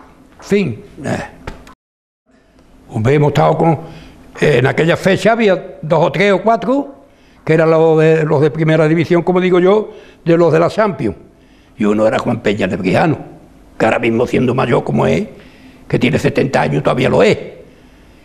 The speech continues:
Y hemos estado de palmero cuatro o cinco años con él. Y Juan, ha habido semanas que has hecho cuatro festivales. Y ha habido sábados que has hecho dos.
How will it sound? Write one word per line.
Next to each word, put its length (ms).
Y 120
hemos 160
estado 220
de 60
palmero 380
cuatro 200
o 40
cinco 240
años 180
con 120
él. 240
Y 140
Juan, 400
ha 80
habido 220
semanas 420
que 80
has 120
hecho 300
cuatro 320
festivales. 560
Y 60
ha 60
habido 240
sábados 420
que 60
has 80
hecho 200
dos. 260